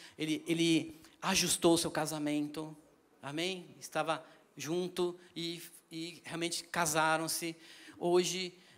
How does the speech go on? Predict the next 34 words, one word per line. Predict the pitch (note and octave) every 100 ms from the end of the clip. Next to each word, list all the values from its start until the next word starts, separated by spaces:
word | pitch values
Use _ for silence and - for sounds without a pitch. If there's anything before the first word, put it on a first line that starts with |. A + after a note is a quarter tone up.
| _ -
ele | E3 D#3+ D3+
é | D#3
um | E3
diácono | D3+ D#3 D3 D#3
da | D#3+
igreja, | E3 E3 E3 D#3+
ele | D#3
trabalha | E3+ E3 E3
na | E3+
igreja. | E3+ F3 F3 E3 D#3+ D#3+ - - - - - -
Irmãos, | A#3+ D4 A3+ - - - - - -
mudança | G#3 B3 - G#3 C4 B3+ A3
de | G#3
realidades. | E3 F#3+ G3 G3 E3 D#3 D3 A2+ - - - - - C#3+
Vocês | - -
entenderam | - F#3 F3+
o | E3
que | D3+
eu |
quero | C3
dizer? | C3+ E3 C3 - - _ - - -
Irmãos, | A3 B3 - - - - -
não | B3+
percam | C4 A3+ A#3 A3 G#3+
tempo. | G3+ F3 E3 D3 B2+ - - - - -
Use, | G3+ A3+ B3 A#3+
aproveitem | F#3 - G#3 F#3 A#3 C4+ B3+ A#3
das | G3+ G3 G#3
oportunidades | A#3 A#3 A3 G#3+ G3 F#3+
de | F#3
Deus | D#3+ E3+ E3
para | E3 D#3+
transformar | F3 F3 - E3+ D3 C3+
realidades. | A#2+ C3 B2+ A#2+ A2 G#2+ - - -